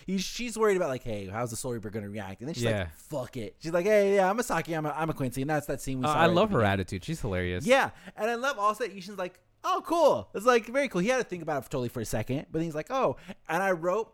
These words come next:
Speaker 1: "Masaki has a thought after that." It's like, "Man, I wonder if all Soul Reapers are like this." Like,
Speaker 2: Yeah.
Speaker 1: the Ishida family would love Soul Reapers if they're like this.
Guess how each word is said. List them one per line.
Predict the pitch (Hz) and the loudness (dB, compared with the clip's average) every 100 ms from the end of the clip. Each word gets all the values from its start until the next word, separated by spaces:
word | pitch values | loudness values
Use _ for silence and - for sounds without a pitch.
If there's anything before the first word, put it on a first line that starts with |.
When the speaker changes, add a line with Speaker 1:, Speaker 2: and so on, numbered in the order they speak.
| _ _ - 151 | _ _ -14 -8
Speaker 1:
"Masaki | 156 - 214 247 | -4 0 0 2
has | 247 | 0
a | 190 | 2
thought | 180 151 | 2 4
after | 127 135 190 | 2 2 2
that." | |
It's | 208 | 0
like, | 185 - | -2 -6
"Man, | 220 180 190 - | -4 -4 -6 -10
I | 180 | -6
wonder | 240 269 | -4 -4
if | - | -2
all | 170 220 | 0 0
Soul | 220 | 0
Reapers | 165 135 | 0 -2
are | 107 | -2
like | 107 | -2
this." | - - | -4 -4
Like, | 123 - - - - | -4 -6 -20 -20 -8
Speaker 2:
Yeah. | 131 151 107 | 0 0 2
Speaker 1:
the | 156 | 0
Ishida | 151 262 320 | 0 -2 -2
family | - 185 | 0 2
would | 147 139 | 2 4
love | 185 277 | 4 4
Soul | - 185 | 4 6
Reapers | 151 143 | 6 4
if | 139 | 2
they're | 135 139 | 2 2
like | 135 127 | 2 2
this. | 127 | 0